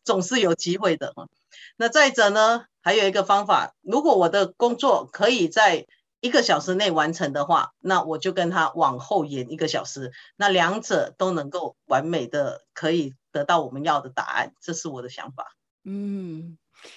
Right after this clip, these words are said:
Speaker 2: 谢谢，谢谢如阳法师，这个法师还是不一样，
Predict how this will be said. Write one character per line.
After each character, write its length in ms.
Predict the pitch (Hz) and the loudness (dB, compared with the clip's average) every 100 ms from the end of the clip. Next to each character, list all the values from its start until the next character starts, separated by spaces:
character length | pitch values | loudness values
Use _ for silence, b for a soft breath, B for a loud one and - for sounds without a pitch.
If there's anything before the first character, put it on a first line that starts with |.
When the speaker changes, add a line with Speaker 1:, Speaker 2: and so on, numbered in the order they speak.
| B | B
Speaker 2:
谢 240 | - 240 | -4 -2
谢， 220 | 214 202 190 | 0 -2 0
谢 140 | 220 | -2
谢 100 | 190 | -2
如 140 | 160 | -4
阳 180 | 165 170 | -4 -6
法 180 | 170 156 | -8 -14
师， 160 | 151 160 | -12 -14
这 140 | 180 | -12
个 220 | 165 139 | -14 -14
法 240 | - 139 151 | -14 -14 -10
师 160 | 185 | -10
还 160 | 190 156 | -8 -10
是 100 | 151 | -12
不 180 | - 151 | -10 -8
一 100 | |
样， 140 | 151 | -8